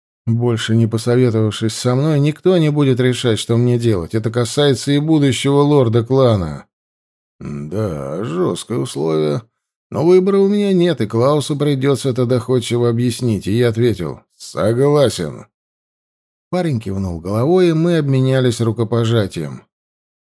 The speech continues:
«А теперь открой разум, сними рубаху, встань на колени и молчи»,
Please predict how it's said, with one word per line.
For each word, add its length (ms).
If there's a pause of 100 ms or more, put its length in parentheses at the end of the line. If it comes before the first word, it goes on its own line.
(280)
«А 140
теперь 500 (160)
открой 680
разум, 640
сними 420
рубаху, 520
встань 340
на 120
колени 500
и 40
молчи», 720